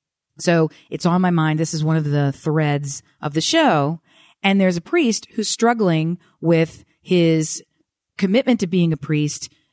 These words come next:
in conflict with the realities of being a living, breathing human. He, he's, has love and he wants to, you know,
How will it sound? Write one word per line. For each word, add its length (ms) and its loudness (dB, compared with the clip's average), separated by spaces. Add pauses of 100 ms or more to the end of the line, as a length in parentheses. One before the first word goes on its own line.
(120)
in 160 -4
conflict 680 -2 (120)
with 420 0
the 100 0
realities 520 0
of 120 0
being 300 2
a 160 2 (140)
living, 320 0
breathing 300 0
human. 480 0 (100)
He, 300 -2
he's, 440 0 (500)
has 320 -4 (180)
love 500 0
and 80 -4
he 60 0
wants 300 -2
to, 280 -2
you 120 -2
know, 160 0